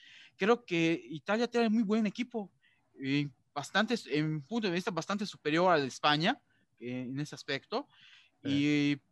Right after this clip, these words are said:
Speaker 1: posiblemente, eh, si nos vamos por expectativas,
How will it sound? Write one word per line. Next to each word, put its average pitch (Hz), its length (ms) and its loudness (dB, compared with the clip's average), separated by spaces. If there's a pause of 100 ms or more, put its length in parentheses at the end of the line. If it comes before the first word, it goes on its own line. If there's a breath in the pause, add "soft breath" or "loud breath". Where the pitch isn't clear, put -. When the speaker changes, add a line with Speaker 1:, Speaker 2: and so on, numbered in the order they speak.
Speaker 1:
posiblemente, 175 1600 2
eh, - 80 -8 (1000)
si 160 200 -4
nos 165 180 2
vamos 202 300 4
por 170 120 0
expectativas, 165 840 2